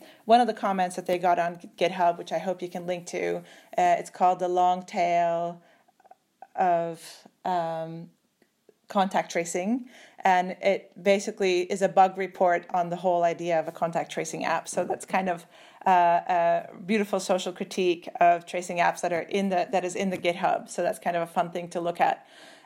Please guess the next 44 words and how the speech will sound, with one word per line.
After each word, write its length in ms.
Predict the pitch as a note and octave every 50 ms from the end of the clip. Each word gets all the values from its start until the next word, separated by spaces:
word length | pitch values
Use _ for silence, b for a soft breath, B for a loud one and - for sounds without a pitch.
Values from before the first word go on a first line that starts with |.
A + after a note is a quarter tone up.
| B
Um, 340 | G#3 G#3 F#3+ F#3 F3+ F3+ - - _ _ _ _
however, 640 | _ - - B3 B3 B3 C4+ C#4+ C#4 B3 A#3+ F#3+ E3 -
if 160 | A3+ A3 -
you 80 | B3 B3
look 240 | B3 C4+ D4+ D#4 D#4 - -
at, 320 | A#3 A3+ G3+ - - - _ _ _ _ -
um, 340 | G#3 G#3 F#3 F3+ F3+ F3+ - F#3+
both, 520 | F3 E3+ G#3 G#3+ A3 A3+ G#3+ - - - _ _ _ _ _ _ -
um, 340 | G3 F#3 F3+ E3+ E3+ E3+ - - -
the 400 | - G3 F#3+ F#3 F3+ F3+ F3+ - -
efforts 360 | G3 G3+ G3 - A3 G#3 -
of 100 | G3+ F3+
the 80 | F#3 F3+
government 460 | - E3+ F3 F#3 F#3 F#3 F3+ - -
so 160 | - F#3+ F3+
far, 340 | F3 - F#3 F3 F3 - E3+
which 200 | F3+ F3+ F3+ -
is 220 | F3+ F3 E3+ E3+
mas-, 340 | F#3+ G3+ G3 G3 G3 - - - G3
basically 520 | G3+ G3+ G3+ G3+ - G3 - G3 F#3 F3+
either 300 | - - G#3+ G#3 G3+ G3+
talking 400 | G3 - G3 F#3 G3 - G3 F#3
with 140 | F3+ F3+ F3+
companies 720 | - F#3 F3+ F3+ - F#3 F3 F3 E3+ E3+ E3+ E3 - - b b b b b b
behind 340 | - G3 G3+ F3+ F3+ F3 F3
closed 300 | - - F3 F3 F3 F3
doors. 560 | A#3+ A#3+ A#3+ A#3+ A#3 A3+ A3 A3 G#3 - - B B B B B B B
Uh, 180 | F#3+ F3+ E3+ E3+
there 160 | F3 F#3 F#3
was 140 | F#3 F3+ F#3
a 40 |
consortium, 800 | F#3 - G#3 F3+ F#3 - G3+ G3 G3 - G#3 F#3+ F#3+ F3+ F#3 F#3
pep 240 | - G3 F3 - -
P 100 | F#3+ F3+
T, 360 | F3 - - G#3+ G3+ G3 G3
that 180 | F#3 F3+ E3+ F3
D 140 | F3 F3
P 120 | F3 - F3+
three 200 | F3 - F3+ F3
T 200 | F3 - F#3 F3+
was 140 | F3 F3 F3
originally 400 | E3+ F3 E3+ - F3 E3+ F3 E3+
part 320 | E3+ - - G3 G3 F#3+
of, 260 | F#3 F#3 F#3 F3+ -